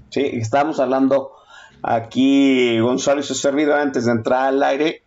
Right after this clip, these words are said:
y, híjole, en mi muy pesimis-, en mi muy vista pesimista,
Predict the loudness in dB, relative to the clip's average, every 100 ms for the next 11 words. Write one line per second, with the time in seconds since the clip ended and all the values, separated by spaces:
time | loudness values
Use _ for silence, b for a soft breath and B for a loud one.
0 | _ 0 0 -2 -12 _ _ _ _ _
1 | _ _ _ _ _ _ -2 0 -2 -2
2 | -12 _ _ -20 _ _ _ _ -20 -20
3 | -6 0 2 2 2 0 0 -2 0 2
4 | 2 0 -2 0 2 4 4 2 2 0
5 | 0 -2 0 2 2 0 -4 -2 2 2
6 | 0 -6